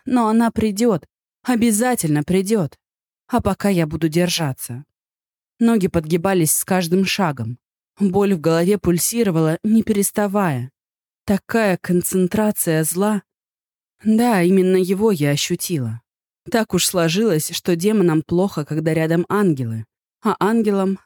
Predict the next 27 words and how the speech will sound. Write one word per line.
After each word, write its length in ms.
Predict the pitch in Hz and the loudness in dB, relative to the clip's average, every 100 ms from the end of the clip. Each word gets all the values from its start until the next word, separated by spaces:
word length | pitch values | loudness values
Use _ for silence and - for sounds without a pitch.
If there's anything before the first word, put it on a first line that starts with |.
| - | -4
рядом 420 | 196 160 156 165 | 0 2 2 2
с 80 | 151 | 0
демонами. 680 | 151 143 117 113 110 117 - _ _ _ _ _ _ _ | 0 0 -2 -4 -6 -10 -16 _ _ _ _ _ _ _
Мы 160 | 262 247 | 0 2
остановились 680 | 208 170 175 170 208 175 | 0 2 2 2 2 0
возле 300 | 151 151 156 | 0 0 2
огромной 380 | 156 156 214 180 | 0 0 2 4
металлической 680 | 160 156 175 185 196 - 220 | 4 2 0 -2 -4 -2 -2
двери, 440 | 196 196 160 120 127 _ _ - | 0 0 0 -2 -8 _ _ -4
выглядевшей 640 | 240 202 165 156 156 160 | -2 0 0 0 0 -2
словно 400 | - 185 175 180 | 0 0 0 0
ворота. 560 | 190 190 151 123 107 110 _ _ _ _ _ - | 0 0 -2 -4 -10 -16 _ _ _ _ _ -2
Айрзель 520 | 190 180 175 190 196 | 0 2 0 0 -2
толкнула 520 | - 190 - 240 247 | 0 -2 0 2 2
её, 340 | 165 143 143 143 | 2 2 0 0
и 80 | 185 | 2
мы 160 | 214 247 | 4 2
вошли 340 | 175 - 220 | 0 0 0
в 60 | 180 | 0
огромную 540 | 143 170 214 165 151 | 0 0 2 2 2
тёмную 460 | - 180 180 185 202 | 0 0 2 0 -2
комнату, 640 | - 196 147 120 113 117 _ _ _ - | -2 0 0 -2 -8 -14 _ _ _ -2
тускло 360 | 254 - 170 | -2 0 0
освещённую 720 | 147 - 151 - 220 202 151 147 | 0 -2 -2 -2 0 2 2 0
всего 320 | - 165 180 | -2 -2 -2
одним 380 | 165 170 190 202 | -2 0 0 0
факелом. 680 | - 196 156 120 110 107 | -2 -4 -4 -6 -8 -10